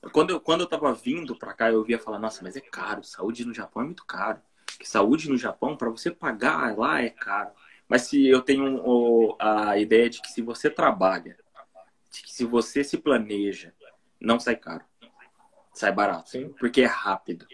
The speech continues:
Speaker 1: É um negócio que funciona,
Speaker 2: É.
Speaker 1: sabe? Não adianta eu ter de graça e não funcionar.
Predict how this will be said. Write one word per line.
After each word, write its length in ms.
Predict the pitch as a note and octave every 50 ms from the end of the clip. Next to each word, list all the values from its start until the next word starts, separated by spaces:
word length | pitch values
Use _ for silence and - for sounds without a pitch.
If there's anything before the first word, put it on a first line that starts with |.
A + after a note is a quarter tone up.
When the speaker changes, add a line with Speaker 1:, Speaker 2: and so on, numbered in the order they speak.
| - - _ _ _ _ _ _ _
Speaker 1:
É 60 | G#2
um 60 | A2
negócio 280 | A#2 A#2 A2+ A#2 A#2 -
que 120 | - B2
funciona, 600 | - - C#3+ C3 A#2+ - - - D3 C#3 C3+ C3+
Speaker 2:
É. 40 | C#3
Speaker 1:
sabe? 320 | C#3 - G#2+ G#2+ G#2+ - _ _ _ _ _
Não 80 | - A#2+
adianta 260 | B2 D3 E3 E3 -
eu 160 | E3+ D#3+ D3
ter 160 | C3+ - C#3 B2+
de 100 | - B2
graça 380 | B2 A#2+ B2+ D3 E3 - -
e 60 | B2+
não 120 | A#2 A#2+ A2
funcionar. 600 | - _ A2 G2+ - - G2+ F#2+ F#2+ F2 -